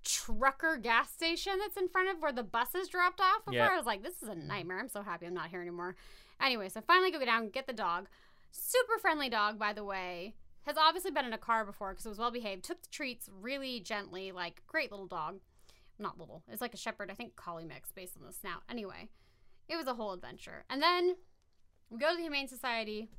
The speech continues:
Speaker 1: after dealing with all this traffic and craziness 'cause the main road shut down. And we go to the Humane Society and, like, "This isn't our jurisdiction." <laughs> So it's like, "This is the county," and their office is in Carlsbad. And I'm like, "That's awful."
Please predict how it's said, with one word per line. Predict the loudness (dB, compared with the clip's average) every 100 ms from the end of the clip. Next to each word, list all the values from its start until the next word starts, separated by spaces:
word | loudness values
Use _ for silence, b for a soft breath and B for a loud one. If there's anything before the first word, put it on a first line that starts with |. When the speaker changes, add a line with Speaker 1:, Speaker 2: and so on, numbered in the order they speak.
| -8 -8 -16 -20 -20 -20 _ _ -20 -20 -14 -6
Speaker 1:
after | -6 -6
dealing | -8 -6 -4
with | -4
all | -6
this | -4
traffic | -2 -2 -4 -10
and | -6
craziness | -6 -6 -8 -10
'cause | -10
the | -8
main | -6 -4
road | -6 -6 -8
shut | -6
down. | -2 -2 -4 B B B B B B -10
And | 0
we |
go | 2
to | 2
the |
Humane | 2 0
Society | 0 0 0
and, | -2
like, | -4
"This | -8 -12
isn't | -8 -4
our | -4
jurisdiction." | -4 -6 -6 -10 -8 -8 -8
<laughs> | -10 B B B B B B B B B
So | -8
it's | 0
like, | 2 4
"This | 2 0
is |
the | -4
county," | 2 2 2 -2 -4
and | -2
their | 2 4
office | 4 0 -8
is |
in | -8 -4
Carlsbad. | 0 0 -2 -6 -6 -6
And |
I'm | -4
like, | -4 -4 -4
"That's | -2 -2 -4 -6
awful." | -4 -4 -6 -8 -8